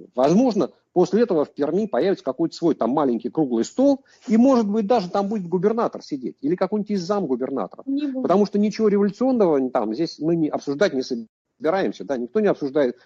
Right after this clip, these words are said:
Speaker 1: не собирается обс-, вы зря так смеетесь по поводу этих губернаторов, вице-губернаторов. Там среди них есть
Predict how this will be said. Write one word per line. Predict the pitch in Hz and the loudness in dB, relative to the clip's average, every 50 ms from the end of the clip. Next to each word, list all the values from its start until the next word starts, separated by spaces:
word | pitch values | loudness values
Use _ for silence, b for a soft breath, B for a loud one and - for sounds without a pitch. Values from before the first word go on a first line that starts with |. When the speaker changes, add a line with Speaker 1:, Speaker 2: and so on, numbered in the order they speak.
| b - | b -6
Speaker 1:
не | 135 | -4
собирается | - 160 147 180 180 151 - 147 | -2 0 2 2 2 2 2 -2
обс-, | - - | -4 -2
вы | 165 196 233 | -2 0 0
зря | 277 277 269 254 | 2 2 2 0
так | - 185 | 0 -2
смеетесь | - 226 240 247 233 170 - | -2 -4 -4 -4 -4 -6 -4
по | - 160 165 | -4 -4 -2
поводу | 185 185 151 151 | -2 -2 -2 -2
этих | 143 - 131 - _ _ _ - | -4 -4 -8 -10 _ _ _ -4
губернаторов, | 123 147 151 170 190 208 226 214 - 147 135 | -2 -2 0 0 0 0 -2 -2 -2 -4 -4
вице-губернаторов. | 147 156 - - 147 143 143 196 202 208 175 - 202 - | -4 -4 -4 -4 -4 -4 -2 -2 -2 -2 -2 -4 -4 -4
Там | 180 185 185 | -4 -2 -2
среди | - 214 202 240 233 | -2 -2 -2 -2 -4
них | 233 226 185 | -4 -4 -4
есть | 180 196 240 240 - - - | -2 0 0 0 0 -4 -10